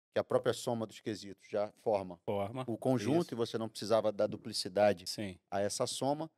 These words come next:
Speaker 1: Eu tenho outra pergunta, duas, na verdade, até porque você já levantou, vou te levantar e levantar pra todos. Defina conjunto
Speaker 2: Uhum.
Speaker 1: pra ser julgado. Não adianta, não adianta a gente falar que é o todo da escola.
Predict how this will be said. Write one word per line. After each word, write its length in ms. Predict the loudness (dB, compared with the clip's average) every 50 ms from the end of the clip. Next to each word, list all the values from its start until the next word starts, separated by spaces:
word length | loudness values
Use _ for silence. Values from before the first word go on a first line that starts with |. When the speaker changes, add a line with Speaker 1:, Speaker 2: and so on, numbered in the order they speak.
| _ _ _ _ _ _ _ _ _ _ _ -2
Speaker 1:
Eu 100 | -2 -2
tenho 300 | 0 0 0 0 2 4
outra 320 | 4 4 4 4 2 -2
pergunta, 640 | 0 2 0 0 0 -2 -4 -6 -6 -8 -12 -20 -20 _ _ -20
duas, 320 | -4 -2 0 0 2 0 0
na 120 | -2 -2
verdade, 420 | -2 -2 -2 2 2 2 2 2
até 180 | 0 0 -2 -4
porque 140 | -4 -6 -6
você 140 | -4 -2 2
já 100 | 2 2
levantou, 400 | 2 2 0 0 -2 0 -2 -2
vou 100 | -2 -2
te 120 | -4 -2 -2
levantar 400 | 0 2 2 0 2 2 2 2
e 20 |
levantar 300 | 2 0 -2 0 0 0
pra 140 | 0 0 0
todos. 360 | 0 -2 -4 -4 -4 -6 _ _ _ _ _ _ _ _ _ _
Defina 480 | 2 4 4 4 0 -2 0 2 2 0
conjunto 440 | 0 -2 -2 -2 -4 -6 -6 -8 -10 _ _ -20 -20 _ _ _ _ _ _ _ -14
Speaker 2:
Uhum. 320 | -14 -14 -12 -12 -12 -8
Speaker 1:
pra 100 | -8 -8
ser 220 | -6 -4 -4 -4 -6
julgado. 500 | -6 -10 -2 2 2 2 2 2 -2 _ _ _ _ _ _ _ _ _ _
Não 80 | -14 -12
adianta, 340 | -10 -10 -10 -10 -10 -10 -12 -12 -12
não 80 | -10 -10
adianta 280 | -6 -6 -6 -6 -6
a 20 | -8
gente 120 | -2 2
falar 220 | 4 4 4 4
que 80 | 4 2
é 20 |
o 60 | 0 2
todo 240 | 2 0 0 2
da 80 | 2 -2
escola. 400 | -2 -2 -2 -2 -2 -2 -2